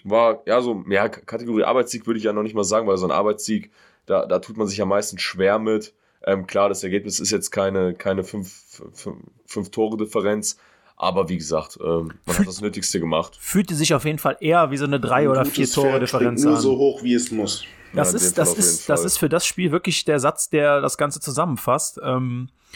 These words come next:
Speaker 2: äh, Bellarabi auch nochmal getroffen, freut mich für ihn persönlich. Äh, Diaby, wie gesagt, beide Vorlagen gegeben. Das zwei eins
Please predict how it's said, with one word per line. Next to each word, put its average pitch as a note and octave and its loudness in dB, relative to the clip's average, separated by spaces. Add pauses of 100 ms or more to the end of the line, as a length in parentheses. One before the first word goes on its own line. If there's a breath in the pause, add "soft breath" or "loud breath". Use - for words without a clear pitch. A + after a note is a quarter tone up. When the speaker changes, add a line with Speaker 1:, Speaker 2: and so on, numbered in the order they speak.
(420 loud breath)
Speaker 2:
äh, D#3 -18 (440)
Bellarabi D3+ 2
auch D3+ 0
nochmal E3+ 2
getroffen, E3 -2
freut - 0
mich D3 -8
für D3 -4
ihn D3 -2
persönlich. E3+ 0
Äh, C#3 2
Diaby, C3+ -2
wie D3 -2
gesagt, C3+ 0
beide C#3 0
Vorlagen D3+ 0
gegeben. D3 0 (880 loud breath)
Das C#3 2
zwei D3+ 2
eins F3+ 0